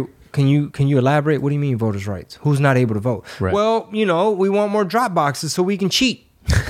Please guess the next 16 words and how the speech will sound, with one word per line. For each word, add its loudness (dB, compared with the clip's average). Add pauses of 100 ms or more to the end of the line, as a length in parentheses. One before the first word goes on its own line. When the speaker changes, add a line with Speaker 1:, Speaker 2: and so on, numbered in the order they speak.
(460)
Speaker 1:
And 4
we 4
don't 2
want 2
y'all 4
double -2
checking 0
signatures, 0
and 0
we 4
don't 2
want 2
y'all 2
showing 2
I 2
D. -2